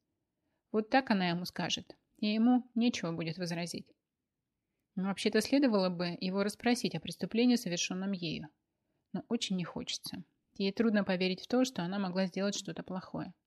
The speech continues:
С тех пор, как Лина вышла из комы, она достаточно хорошо изучила себя и была уверена, что в ее душе нет места, в котором могло бы поместиться это черное тяжелое слово "преступление". Но, может, раньше было?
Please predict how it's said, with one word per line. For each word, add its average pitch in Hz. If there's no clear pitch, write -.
С -
тех -
пор, 220
как 208
Лина 214
вышла 240
из 170
комы, 175
она 190
достаточно 220
хорошо 233
изучила 202
себя 180
и -
была 202
уверена, 170
что -
в 190
ее 240
душе 190
нет 208
места, 165
в -
котором 185
могло 202
бы 269
поместиться 208
это 208
черное 214
тяжелое 175
слово 165
"преступление". 165
Но, 185
может, 175
раньше 233
было? 160